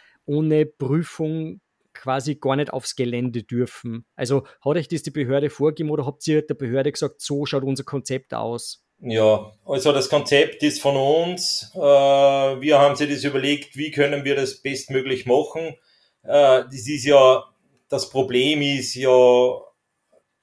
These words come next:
Speaker 2: dass es ni-, nirgends ein Schriftstück gibt, wo ge-, gestanden ist, „Wenn's das so magst, darfst du das machen.“ Wenn's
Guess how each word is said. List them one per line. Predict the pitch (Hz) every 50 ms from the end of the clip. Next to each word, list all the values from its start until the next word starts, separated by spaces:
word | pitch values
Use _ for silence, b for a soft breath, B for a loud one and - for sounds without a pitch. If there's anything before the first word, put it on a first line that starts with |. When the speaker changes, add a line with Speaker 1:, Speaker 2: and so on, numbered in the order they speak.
| _ _ _ _ _ _ _ _ _ _ _ _ -
Speaker 2:
dass | - 135 131 -
es | 151 143 123 - - - - - -
ni-, | 131 135 135 147 160 -
nirgends | 151 143 165 185 165 165 165 - -
ein | 143 131
Schriftstück | - 143 151 175 - - - - 160 156 151 -
gibt, | 147 156 170 - _ _ _ _
wo | - 135 139 135 127
ge-, | 147 160 -
gestanden | - - - - 127 135 147 147 - 151
ist, | 151 147 131 - - b b b b b b b b -
„Wenn's | 139 139 139 139
das | - 147 - -
so | 156 156
magst, | 156 147 135 139 156 151 - -
darfst | 151 139 127 - -
du | 143
das | 127 -
machen.“ | 127 123 143 160 156 - - 165 170 175 165 139
Wenn's | 139 156 156 147 143 - - _